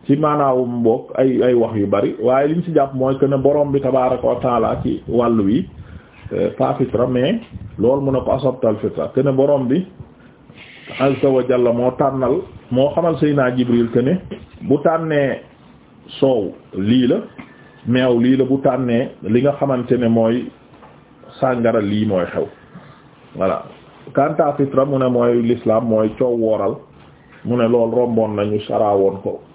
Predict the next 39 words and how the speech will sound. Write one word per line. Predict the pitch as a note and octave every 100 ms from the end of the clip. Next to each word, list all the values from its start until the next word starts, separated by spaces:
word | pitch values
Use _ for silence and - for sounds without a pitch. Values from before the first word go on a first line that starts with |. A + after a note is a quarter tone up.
| -
ak | A2
bayaanul | G2+ A#2 A#2 A2 G#2
fitra, | G2 G#2 G2+ G2
loolu | A2 G#2+ G2
le | G2+
taxawoon | G2+ A2 G#2+ G2+
nañ | F#2+
ci, | F#2 - - - -
ak | B2 -
tamit | A#2 C3 C#3 - - - - -
lu | A2+ B2
taxoon | C3 C3 A#2+
Yonent | A#2+ B2
bi | B2 A2+ A2
saa | G#2+ G#2 -
saa | A2 C3+ C#3
tànn | A#2+ A#2+
loolee, | C3 C3 A2+ E2 -
parce | C3+ C#3+
que | -
li | F3+
tax | G#3+ F3
mu | E3
tànn | D#3+ C#3+ B2 A2+
ko, | C3+
boroom | C3 D#3+ F#3+ F3
xam-xam | C#3 C3+ B2 A#2+
yi, | G#3+ - - - - - - - - - -
euh, | C#3 C#3
dañuy | C3 D#3+ E3+
wax, | D3 C#3+ -
comme | D3+ D#3+
ku | D#3
mel | C#3
na | C3+ B2
l'imam | C3 C3+ C3+
al-Hafiz | A#2+ - B2 A#2 B2 B2+
Ibn | B2+ A#2 A2 -
Hajar | B2 A#2+